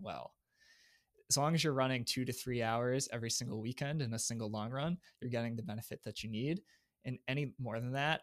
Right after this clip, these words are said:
is honestly just overkill and is probably gonna hurt more than it helps. So to wrap this all the way around, <laughs> all you need to train well, there's five hours a week, and then you need two to three hours on the weekend. So that's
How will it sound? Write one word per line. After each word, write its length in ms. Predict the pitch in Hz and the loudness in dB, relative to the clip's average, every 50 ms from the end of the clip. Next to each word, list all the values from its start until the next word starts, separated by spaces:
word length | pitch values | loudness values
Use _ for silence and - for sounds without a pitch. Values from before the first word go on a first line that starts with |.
| - | -6
is 140 | - 120 117 | -6 -6 -4
honestly 360 | 110 110 113 113 - - 120 | -4 -4 -2 -2 0 0 0
just 200 | 107 113 113 - - | 0 0 -2 -2 -2
overkill 600 | 104 107 - 107 107 - - 131 127 131 135 - - - | -4 -2 -2 -4 -4 0 2 4 4 4 4 2 0 -4
and 80 | 120 117 | -6 -2
is 120 | 107 - | -2 -2
probably 260 | - - 110 104 113 | -2 -2 -2 -2 0
gonna 160 | 107 110 107 104 | -2 -2 -4 -4
hurt 260 | 113 110 110 110 - 113 | -4 -4 -4 -4 -6 -6
more 120 | 113 117 | -8 -8
than 200 | - - 113 110 | -6 -6 -6 -6
it 60 | 117 123 | -6 -4
helps. 400 | - 120 123 - - - - - - - - - - - _ _ _ _ - | -2 0 0 0 2 0 0 0 -2 -10 -18 -20 -20 -20 _ _ _ _ 0
So 640 | - - - 143 123 120 120 117 117 113 110 117 113 - - _ - - - _ _ _ _ - - | 2 4 6 6 6 4 4 2 2 0 0 -2 -4 -8 -14 _ -20 -20 -20 _ _ _ _ -16 -10
to 80 | - | -4
wrap 260 | - 113 113 110 - | 0 0 0 0 0
this 240 | - 120 117 - - | -2 -2 0 0 0
all 200 | - 107 110 107 | 0 0 0 0
the 80 | 113 123 | 0 2
way 100 | 135 147 | 2 2
around, 460 | 156 147 135 123 113 110 110 113 127 - - - - - 175 156 - - - - - - - | 4 4 4 4 4 2 2 0 10 12 12 12 12 12 10 8 4 2 -2 -8 -16 -20 -20
<laughs> 640 | - - - - - - - - _ _ _ - _ | -20 -20 -20 -20 -20 -20 -20 -20 _ _ _ -4 _
all 120 | 131 139 143 | 4 4 6
you 140 | 151 156 | 6 6
need 220 | 151 151 151 151 151 | 8 8 6 6 6
to 80 | 151 | 4
train 320 | 131 - - 131 135 135 127 | 2 2 2 2 2 2 4
well, 400 | 127 120 123 135 151 160 - - _ _ _ _ _ _ _ _ _ _ _ - - | 4 6 6 6 4 4 0 -6 _ _ _ _ _ _ _ _ _ _ _ -8 -6
there's 220 | - - - - | -6 -6 -6 2
five 220 | - 135 139 143 | 6 6 8 8
hours 300 | 147 147 147 143 139 139 | 10 8 8 8 8 6
a 60 | 139 135 | 4 4
week, 320 | 147 156 160 160 - - _ _ _ _ - | 4 4 2 2 -2 -10 _ _ _ _ -8
and 100 | 120 120 | -4 -4
then 100 | 117 117 | -2 -2
you 120 | 113 113 | -2 -2
need 340 | 110 110 113 113 113 175 - - _ _ _ _ _ _ _ _ | 0 0 0 0 0 -2 -4 -10 _ _ _ _ _ _ _ _
two 120 | - - 123 | -4 -2 -2
to 80 | 120 113 | -2 -2
three 180 | - 107 107 | -2 0 0
hours 260 | 101 98 101 123 123 | 0 0 0 -2 -4
on 80 | 110 104 | -4 -4
the 60 | 98 | -4
weekend. 360 | 92 - - - - - - | -6 -6 -6 -8 -8 -8 -8
So 160 | - - - 113 | -8 -6 -6 -4
that's 380 | 104 101 - - - - - | -4 -4 -4 -4 -6 -8 -8